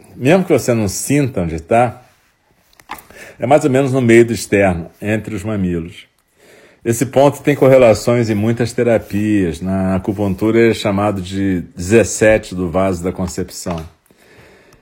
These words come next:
E é o ponto do luto.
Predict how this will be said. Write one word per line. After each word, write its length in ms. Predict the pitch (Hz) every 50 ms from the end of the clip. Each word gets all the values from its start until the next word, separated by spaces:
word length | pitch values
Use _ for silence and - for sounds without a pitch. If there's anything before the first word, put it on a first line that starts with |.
| _ _ _ _ _ -
E 840 | 113 113 110 110 110 110 110 107 107 107 107 104 101 101 98 90 - - _ _ _ _ -
é 80 | 113
o 100 | 123 135
ponto 340 | 131 - 143 143 135 131 143
do 100 | 135 135
luto. 480 | 135 127 113 101 98 92 95 - -